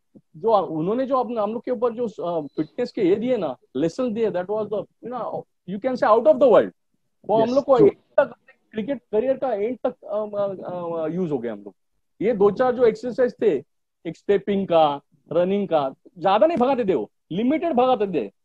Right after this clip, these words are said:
Speaker 1: लेकिन वो perfect करके लेते थे। और उसमें जो तुम्हारी जो flexibility वो अपने आप बढ़ जाती थी।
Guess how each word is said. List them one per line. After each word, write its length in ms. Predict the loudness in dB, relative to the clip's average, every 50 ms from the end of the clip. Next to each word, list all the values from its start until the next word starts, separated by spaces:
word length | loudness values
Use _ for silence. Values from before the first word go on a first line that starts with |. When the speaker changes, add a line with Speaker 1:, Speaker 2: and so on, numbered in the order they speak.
| _ _ _ _ _ _ _ _ -6 -4
Speaker 1:
लेकिन 280 | -4 -4 -2 -2 -2
वो 100 | -2 -2
perfect 520 | -2 0 0 -2 -2 -2 _ -4 -4 -4 -4 _ _ _ _ _ _ _ _ _ -6
करके 260 | -4 -4 -2 0 0
लेते 260 | 0 0 0 -2 -4
थे। 80 | -8 -10 -14 -20 _ _ _ _ _ _ _ _ _ _ _ _ _ _ _ _ _ _ _ _ _ 0
और 160 | 0 0 0
उसमें 360 | -2 -8 -6 -6 -6 -4 -2
जो 360 | 0 2 4 4 4 2 -2 -6 _ _ _ _ _ _ _ _ _ _ _ _ _ -12
तुम्हारी 240 | -8 -6 -6 -4
जो 140 | -4 -6 -6
flexibility 640 | -6 -4 -6 -6 -4 -4 -4 -4 -4 -4 -4 -4 -2
वो 100 | 0 0
अपने 260 | 0 0 -2 -4 -6
आप 120 | -6 -4
बढ़ 180 | -4 -4 -2 0
जाती 240 | -2 -2 -2 -6 -12
थी। 100 | -16